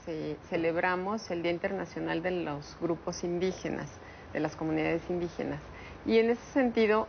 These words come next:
el Instituto de Transparencia y todos los órganos de transparencia en el país tenemos la obligación de generar,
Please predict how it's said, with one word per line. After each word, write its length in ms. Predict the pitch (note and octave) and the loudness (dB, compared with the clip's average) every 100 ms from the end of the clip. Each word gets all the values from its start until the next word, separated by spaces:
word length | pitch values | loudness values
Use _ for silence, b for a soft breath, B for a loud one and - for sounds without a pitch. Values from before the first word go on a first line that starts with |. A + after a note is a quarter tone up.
| - | 2
el 460 | F#3+ F#3 F3+ F#3 | 6 6 6 6
Instituto 540 | F#3 F3+ G3 - G#3+ A#3+ | 2 0 -2 2 4 6
de 100 | A#3 | 4
Transparencia 960 | - F#3+ - F#3 G3 F#3+ - G3 G#3 - - - | 2 0 4 6 6 4 2 2 2 -2 -8 -2
y 140 | D#3+ | 0
todos 400 | D#3 F#3+ G#3 G#3+ | 2 6 6 4
los 220 | G#3 F3+ F#3 | 0 0 0
órganos 320 | F#3 F#3+ E3+ | 2 2 0
de 80 | D#3 | 0
transparencia 520 | E3 - D3+ F3 F#3+ | -2 2 2 2 0
en 60 | |
el 100 | F3+ | 0
país 320 | - D#3 E3+ - - B B | 4 4 4 -2 -12 B B
tenemos 400 | G3 G3+ G#3+ A3+ | 4 6 4 4
la 100 | A3+ | 4
obligación 1000 | F#3+ F3+ F3+ E3 D#3+ - - G#3 G3+ G#3+ | 4 6 4 6 2 0 0 4 4 4
de 120 | G3+ F3 | 2 0
generar, 540 | D#3+ D#3+ D3+ E3+ | 0 0 4 2